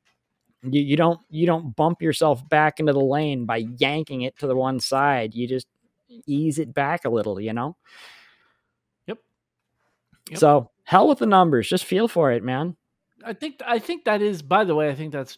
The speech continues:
Speaker 2: that's good advice in general. To hell with, to hell with numbers. A lot of people get obsessed over the numbers. It's like the people that spend twenty years figuring out the perfect organization system, but they never actually put any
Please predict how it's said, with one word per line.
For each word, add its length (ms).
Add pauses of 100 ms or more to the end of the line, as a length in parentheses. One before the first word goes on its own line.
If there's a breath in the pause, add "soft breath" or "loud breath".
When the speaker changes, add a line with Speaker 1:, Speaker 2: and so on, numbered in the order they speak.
Speaker 2:
that's 240
good 240
advice 480
in 160
general. 440
To 100
hell 200
with, 140 (160)
to 120
hell 160
with 200
numbers. 340
A 40
lot 160
of 60
people 220
get 140
obsessed 440
over 160
the 120
numbers. 420 (540 soft breath)
It's 160
like 140
the 80
people 300
that 180
spend 460 (200)
twenty 380
years 420 (260)
figuring 320
out 160
the 80
perfect 400
organization 800
system, 580 (540)
but 120
they 100
never 180
actually 260
put 220
any 500